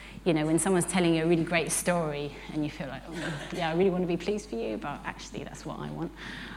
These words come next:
Um, I don't think that's wrong. I think it's what we do with it next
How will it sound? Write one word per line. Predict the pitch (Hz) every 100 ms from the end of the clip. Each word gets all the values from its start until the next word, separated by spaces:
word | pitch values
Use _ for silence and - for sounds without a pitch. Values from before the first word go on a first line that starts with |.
| - - -
Um, | 175 160 156 160 - - - - - - - - - -
I |
don't | 202 196
think | 214 202
that's | 170 -
wrong. | 160 165 220 - - - - - - -
I |
think | 151 160
it's | 147
what | 147
we | 135 143
do | - 156
with | 156 151
it | -
next | 165 180 - - - -